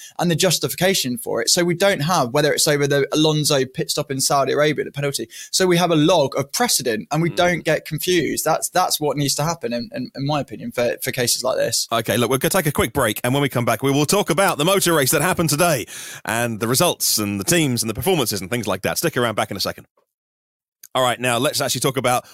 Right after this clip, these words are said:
Speaker 2: what happened on the track today. Uh, uh, J B L,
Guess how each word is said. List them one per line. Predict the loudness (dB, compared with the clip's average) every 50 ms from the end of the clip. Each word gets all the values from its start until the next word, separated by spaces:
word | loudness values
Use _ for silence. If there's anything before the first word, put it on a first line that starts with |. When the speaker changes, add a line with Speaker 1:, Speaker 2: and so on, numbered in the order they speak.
| _ _
Speaker 2:
what | -2 -2 0
happened | 0 -2 -2 -2 -2 0 0
on | 0 0
the | -2 -2
track | -2 0 -2 0
today. | 0 -2 0 0 0 0 -2 -4 -6 -12 -14 -14 -14 -4 -2
Uh, | 0 0 0 -2 -2
uh, | -2 -2 -2
J | -2 0 0 0 0
B | 2 2 2
L, | 4 4 2 2 0 -6